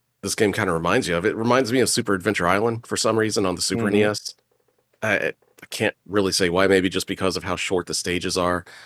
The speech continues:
Speaker 1: And I think that's even more so on the Super N E S, but, like,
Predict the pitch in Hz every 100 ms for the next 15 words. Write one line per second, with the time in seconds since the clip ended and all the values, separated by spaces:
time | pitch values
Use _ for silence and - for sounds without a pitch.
0 | - _ _ - 104 98 98 - 117 -
1 | 170 165 139 - - _ 151 156 131 113
2 | 123 147 - 127 117 110 104 - _ _
3 | _ 113 104 - 165 160 98 87 80 76
4 | - - - _ _ _ _ _ _ 95
5 | 110 101 110 104 -